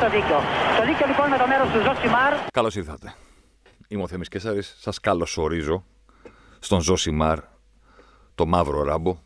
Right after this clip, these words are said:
Speaker 2: το ποδοσφαιρικό, το αμιγώς ποδοσφαιρικό podcast του sport είκοσι τέσσερα τελεία τζι άρ,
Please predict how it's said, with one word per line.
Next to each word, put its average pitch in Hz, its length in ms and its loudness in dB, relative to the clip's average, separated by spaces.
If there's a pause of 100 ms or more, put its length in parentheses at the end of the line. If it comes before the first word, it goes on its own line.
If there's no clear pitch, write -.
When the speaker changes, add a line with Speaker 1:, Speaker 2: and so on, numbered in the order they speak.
(720)
Speaker 2:
το 98 120 4
ποδοσφαιρικό, 98 760 2
το 101 120 2
αμιγώς 85 400 2
ποδοσφαιρικό 80 480 -4 (140)
podcast 85 440 -2 (340)
του 98 120 -4
sport 92 220 2
είκοσι 76 180 -6
τέσσερα 71 220 -4
τελεία 69 240 -2
τζι 64 140 -4
άρ, 82 120 0